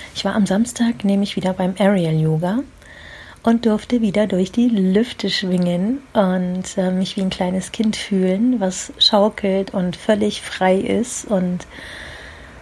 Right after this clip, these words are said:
das macht einfach unfassbar viel Spaß. Und auch dieses Gefühl hält wirklich noch tagelang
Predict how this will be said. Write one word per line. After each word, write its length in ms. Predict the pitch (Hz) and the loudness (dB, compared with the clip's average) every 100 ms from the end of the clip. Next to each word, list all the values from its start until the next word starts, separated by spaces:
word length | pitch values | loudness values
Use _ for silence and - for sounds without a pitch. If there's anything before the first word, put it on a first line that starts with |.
| - - | -18 -2
das 160 | 202 | 2
macht 180 | 202 185 | 2 2
einfach 280 | 202 - - | 2 0 -4
unfassbar 500 | 196 - 185 - 185 | -4 0 -2 0 0
viel 160 | - | 0
Spaß. 480 | 185 - 180 190 - - - - | -2 0 0 0 -4 -10 -20 -2
Und 140 | 202 | 0
auch 160 | 196 190 | 2 -2
dieses 360 | - 240 247 - | 0 2 2 0
Gefühl 420 | 175 - 175 190 | -4 -2 -2 -2
hält 280 | - 202 - | 2 0 2
wirklich 320 | 226 233 226 | 0 0 -2
noch 160 | 202 - | -4 -4
tagelang 760 | - 202 220 208 180 180 214 | -4 0 2 2 2 0 -2